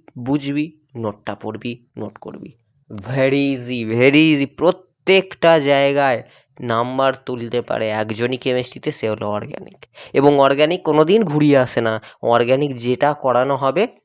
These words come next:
সেটাই আসে, বিশেষ করে তো বোর্ড এক্সামে তো প্রেডিকশান করা যায়, কারণ আমি এবছর যেটা করেছি এইচএস দু হাজার পঁচিশে, সেটাই এসছে, একটা ঘুরিয়ে আসেনি,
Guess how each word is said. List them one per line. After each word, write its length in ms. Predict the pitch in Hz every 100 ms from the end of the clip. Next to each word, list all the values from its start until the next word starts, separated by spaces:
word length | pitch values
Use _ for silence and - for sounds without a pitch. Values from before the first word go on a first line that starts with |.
| _
সেটাই 480 | - - 104 220 -
আসে, 240 | - - 113
বিশেষ 340 | 135 160 233
করে 160 | - 220
তো 100 | 156
বোর্ড 280 | 107 110
এক্সামে 400 | 107 104 95 95 - _ _ _ _ _ -
তো 60 |
প্রেডিকশান 520 | - 226 240 - 143 117
করা 160 | 117
যায়, 120 | 117
কারণ 120 | 131 151
আমি 180 | 180
এবছর 300 | 202 196 208
যেটা 280 | 196 190 214
করেছি 460 | 208 196 180 156 180
এইচএস 260 | 160 151
দু 120 | 143 139
হাজার 200 | 131 135
পঁচিশে, 300 | 127 131 165
সেটাই 420 | 143 117 117 110
এসছে, 220 | 101 -
একটা 380 | 147 160 - 170
ঘুরিয়ে 300 | 127 - -
আসেনি, 280 | - -